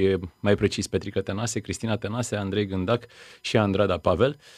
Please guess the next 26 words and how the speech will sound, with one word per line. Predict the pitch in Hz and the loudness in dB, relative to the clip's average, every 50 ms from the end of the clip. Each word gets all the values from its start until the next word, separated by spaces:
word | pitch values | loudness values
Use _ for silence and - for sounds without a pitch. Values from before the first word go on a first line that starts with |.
| - - _ | -20 -10 _
În | - 117 117 117 113 | 2 4 4 4 4
primul | 107 120 117 113 113 | 2 0 2 2 2
rând, | 117 113 110 | 2 2 2
vă | 107 107 | 2 4
urez | 104 104 107 101 95 98 98 | 4 4 4 4 4 4 2
bine | 92 85 101 101 101 | 4 4 2 4 4
ați | 95 80 | 2 2
venit | 82 85 95 120 123 - - - - | 2 2 2 2 0 -4 -8 -6 -4
în | 98 | -4
cadrul | 87 - 95 92 92 92 | 0 0 0 0 0 -2
acestui | 85 - 95 90 - - 92 | -2 -4 -8 -8 -4 -4 -2
dialog | 87 92 90 90 104 120 - | 0 0 0 0 -2 -4 -6
și | - 98 | -4 -2
a | 90 | -2
acestei | 87 82 - - - - 98 | -2 -2 -4 -10 -8 -8 -6
discuții | 92 92 87 - - - 107 | -6 -6 -6 -6 -6 -6 -2
pe | - 101 | -4 -2
care | - 95 95 | 0 2 0
o | 95 | 2
vom | 87 90 92 | 0 0 -2
avea | 90 85 104 117 | 0 0 0 0
pe | 107 - | -2 -2
marginea, | 92 98 104 101 98 107 113 117 104 - - | -2 -2 -4 -2 0 0 0 0 -2 -4 -8
bineînțeles, | - - 113 110 95 - - 95 104 - - | -6 -4 -2 -2 -2 -4 -4 -4 -4 -4 -2
a | 104 | -4
expoziției, | 95 - - - 92 85 85 98 87 - 95 90 87 85 82 | -4 -4 -4 -4 -4 -4 -2 -4 -6 -2 2 2 2 2 0